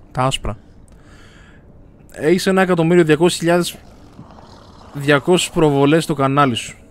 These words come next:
Ε, αυτό είναι ένα σύνολο, ρε, μπρο. Αυτοί έχουνε ένα δισεκατομμύριο. Όλοι αυτοί. Που ανέφερα. Και είναι και από shorts.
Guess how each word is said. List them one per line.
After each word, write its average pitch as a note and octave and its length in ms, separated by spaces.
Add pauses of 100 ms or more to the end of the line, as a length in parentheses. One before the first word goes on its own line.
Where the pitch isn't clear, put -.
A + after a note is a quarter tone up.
(1200)
Ε, D#3+ 100
αυτό D3+ 260
είναι G3+ 140
ένα G3 200
σύνολο, D3+ 480
ρε, A2+ 100
μπρο. A#2+ 240 (220)
Αυτοί D3 340
έχουνε G3 460
ένα G3 180
δισεκατομμύριο. E3 760 (880)
Όλοι B2+ 220
αυτοί. A#2+ 260 (2750)
Που C3+ 140
ανέφερα. B2 440 (3000)
Και D3 140
είναι E3+ 120
και F3 100
από D#3 200
shorts. C3+ 420